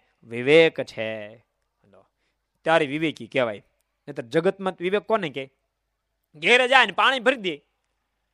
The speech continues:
ટાઈમે અને, "આવો, આવો, કેમ છો, મજા છો?" એટલે વિવેકી. ન પૂછે તો અવિવેકી. ઈ બધો વિવેક કેવો છે? લૌકિક વિવેક છે. કેવો છે?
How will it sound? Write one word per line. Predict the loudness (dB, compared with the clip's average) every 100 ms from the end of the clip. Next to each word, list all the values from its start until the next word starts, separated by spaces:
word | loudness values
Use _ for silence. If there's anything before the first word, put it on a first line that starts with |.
| _ _ _ _ _ _
ટાઈમે | 10 10 8
અને, | 2 8
"આવો, | 10
આવો, | 12 10 8
કેમ | 4 0
છો, | -2 -6
મજા | -4 0 0
છો?" | 0 -6 -6 _ _ _ _
એટલે | -8 -4
વિવેકી. | -2 -2 -6 -10 -20 _ _ _ _ _ _ _ _ _ _ _ _ _ 4
ન | 8 8
પૂછે | 8 -2 -2
તો | -2
અવિવેકી. | -2 -6 -12 -18 _ _ _ _ _ _ _ _ _ _ _ _ _ _ _ _ _ -2
ઈ |
બધો | 0 4
વિવેક | 4 4 0 0
કેવો | 4 4
છે? | 4 -4
લૌકિક | -2 -2 -2 -6 -8
વિવેક | -12 -12 -16
છે. | -4
કેવો | 4 4
છે? | 4 -2